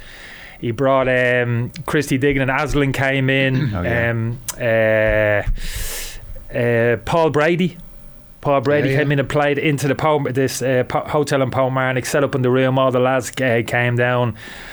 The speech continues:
Speaker 1: And they banged away a couple of times. That was Brian, I think. They done a favour for him 'cause Brian have a related, you, you know, you know Brian obviously
Speaker 2: Loves
Speaker 1: loves
Speaker 2: his
Speaker 1: his
Speaker 2: music,
Speaker 1: music,
Speaker 2: yeah.
Speaker 1: et cetera, yeah. So he done great, Brian. Got the lads in. That was brilliant. Um,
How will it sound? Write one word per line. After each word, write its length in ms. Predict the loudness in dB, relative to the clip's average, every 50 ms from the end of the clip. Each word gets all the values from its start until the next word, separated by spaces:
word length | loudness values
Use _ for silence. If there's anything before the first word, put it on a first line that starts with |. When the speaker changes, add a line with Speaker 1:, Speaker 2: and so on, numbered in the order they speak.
| -18 -18 -20 -20 -16 -10
Speaker 1:
And 120 | -4 0 0
they 140 | 2 2
banged 280 | 2 2 0 0 2 2
away 240 | 2 4 4 2 2
a 60 | 0
couple 240 | 0 -2 -2 -2 -2
of 40 | 0
times. 220 | 0 0 0 2
That 140 | 2 2 2
was 80 | 2
Brian, 340 | 0 2 2 2 4 2 2
I 60 | 0
think. 300 | 0 0 0 0 0 0
They 120 | 0 0 0
done 160 | 2 2 0
a 80 | 0 0
favour 460 | 0 0 0 2 2 2 0 0 0
for 180 | 0 0 0
him 220 | 2 2 0 0 0
'cause 100 | -2 -2
Brian 300 | 0 2 2 2 2 0
have 200 | 0 -2 0 0
a 60 | 0
related, 400 | 2 2 2 0 0 -2 -6 -8 -10 -6
you, 240 | -4 -2 -2 -2 -4 -4
you 80 | -2
know, 100 | -2 -4 -4 -6 -10 -8
you 220 | -4 -2 0 0
know 200 | 2 2 0 0
Brian 300 | 2 2 2 2 4 2
obviously 220 | 2 0 0 2 2
Speaker 2:
Loves 100 | 2 2
Speaker 1:
loves 80 | 2 2
Speaker 2:
his 140 | 0 0 2
Speaker 1:
his 20 | 2
Speaker 2:
music, 240 | 2 2 2 2 0 -2
Speaker 1:
music, 120 | 0 0
Speaker 2:
yeah. 60 | 0
Speaker 1:
et 60 | 0
cetera, 160 | 0 0 0 2
yeah. 280 | 2 2 2 0 -2 -8 -10 -10 -8 -8 -8 -10 -12 -14 -16 -6
So 100 | -2 0
he 60 | 2
done 160 | 2 2 2
great, 300 | 2 2 2 2 2 2
Brian. 240 | 2 2 2 2 2
Got 140 | 0 0 0
the 80 | 2 2
lads 300 | 2 2 0 0 0 -2
in. 120 | 0 0
That 100 | 2 0
was 140 | 0 0 0
brilliant. 680 | 0 0 0 0 0 0 -2 -4 -6 -8 -12 -12 -14 -14 -10 -6
Um, 480 | -4 -2 -2 0 0 0 -2 -2 -4